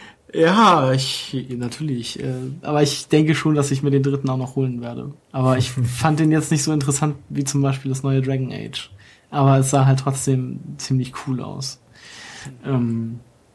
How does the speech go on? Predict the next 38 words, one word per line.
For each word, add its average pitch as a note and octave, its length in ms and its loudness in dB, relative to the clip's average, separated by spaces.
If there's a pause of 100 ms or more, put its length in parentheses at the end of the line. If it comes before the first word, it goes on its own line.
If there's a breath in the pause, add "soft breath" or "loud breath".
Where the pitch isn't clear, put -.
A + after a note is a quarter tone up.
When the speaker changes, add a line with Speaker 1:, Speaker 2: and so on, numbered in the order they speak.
(680)
Speaker 1:
und D3 140 6
wie C3+ 40 6
schon D3 140 4
gesagt, C3+ 160 6
der C3+ 80 4
erste C3 220 4
Teil C#3 160 6
hat C3+ 120 4
mir C3+ 120 4
auch - 180 -4 (160)
halt B2+ 340 -4
echt C#3 240 -6
viel - 140 -2
Spaß C3+ 320 -2
gemacht C3 300 -4
und C3 80 -6
ich C3 100 -8
fand C3 220 2
auch B2+ 100 -6
so - 140 -2
die, C3 320 4
das C3+ 180 -2
Setting C#3 400 2
sehr C3 160 4
interessant. B2+ 560 -2 (760 loud breath)
Also, B2 360 0 (1040 loud breath)
wenn C#3+ 240 6
ich - 320 0
Zeit D3 320 2
haben C3+ 240 8
sollte, C3+ 560 4 (640)
gucke C3+ 240 0
ich C3 60 2
da C3+ 100 6
bestimmt C3 300 2
auch - 160 -4
mal A2+ 100 -6
rein. A#2 300 -8